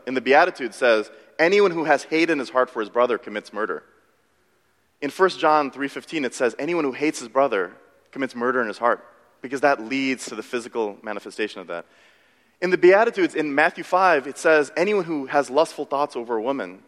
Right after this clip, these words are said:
commits adultery." But the rich young ruler looking at the outside also hears, "Do not steal, do not bear false witness, honor your father and mother." And he says,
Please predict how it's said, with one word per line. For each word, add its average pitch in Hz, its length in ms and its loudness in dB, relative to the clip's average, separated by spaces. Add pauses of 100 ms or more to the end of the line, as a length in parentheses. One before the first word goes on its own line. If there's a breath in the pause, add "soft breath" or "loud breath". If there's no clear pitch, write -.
(440)
commits 135 240 -6
adultery." 120 480 0 (1800)
But 190 200 2
the 175 60 -8
rich 233 200 0
young 196 140 4
ruler 202 220 6
looking 175 280 0
at 151 80 2
the 151 60 4
outside 127 580 4
also 160 380 4
hears, 139 420 2
"Do 143 160 -4
not 139 160 4
steal, 151 360 2
do 123 140 -6
not 143 220 2
bear 135 120 4
false 131 320 -2
witness, 127 460 -4
honor 160 300 4
your 139 100 -2
father 135 320 2
and 117 80 -6
mother." 139 220 2
And 120 120 0
he 165 140 -8
says, 170 460 2